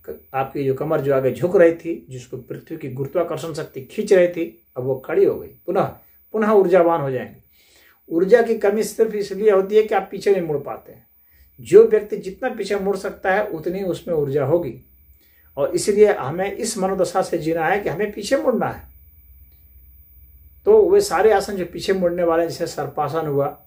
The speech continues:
उष्ट्रासन हुआ, चक्रासन हुआ, वृत्तासन हुआ,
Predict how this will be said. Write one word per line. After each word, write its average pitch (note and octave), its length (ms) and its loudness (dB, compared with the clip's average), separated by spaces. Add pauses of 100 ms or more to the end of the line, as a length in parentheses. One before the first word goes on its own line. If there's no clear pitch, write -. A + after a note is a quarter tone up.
(160)
उष्ट्रासन D3+ 580 -2
हुआ, C#3 200 0 (360)
चक्रासन D#3 560 -2
हुआ, C3+ 240 0 (1300)
वृत्तासन E3+ 560 2
हुआ, C#3+ 360 -2